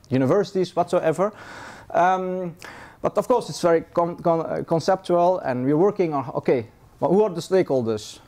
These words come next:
Um, what incentives we, do we need? And who's, who's, who, who needs to take, s-, start with this?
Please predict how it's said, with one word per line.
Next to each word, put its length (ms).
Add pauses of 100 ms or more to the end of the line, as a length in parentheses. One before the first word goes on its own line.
(100)
Um, 520 (120)
what 240
incentives 540
we, 80
do 120
we 80
need? 200
And 100
who's, 460 (400)
who's, 400
who, 260
who 240
needs 320
to 80
take, 400 (240)
s-, 200
start 380
with 120
this? 240